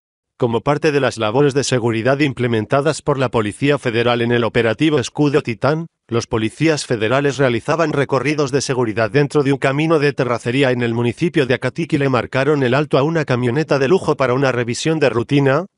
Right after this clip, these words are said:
misma de la que descendieron varias personas quienes se internaron en la maleza. Al revisar la camioneta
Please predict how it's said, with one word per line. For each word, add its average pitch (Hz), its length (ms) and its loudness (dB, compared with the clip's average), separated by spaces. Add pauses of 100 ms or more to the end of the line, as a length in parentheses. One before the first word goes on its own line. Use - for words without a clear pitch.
(140)
misma 147 340 -2
de 131 100 0
la 120 100 0
que 120 140 -4
descendieron 123 640 0
varias 151 320 -2
personas 147 480 0
quienes 135 320 0
se 143 80 2
internaron 120 580 -2
en 110 100 0
la 110 60 0
maleza. 110 480 -4 (800)
Al 117 200 0
revisar 120 400 -2
la 127 100 0
camioneta 120 640 -2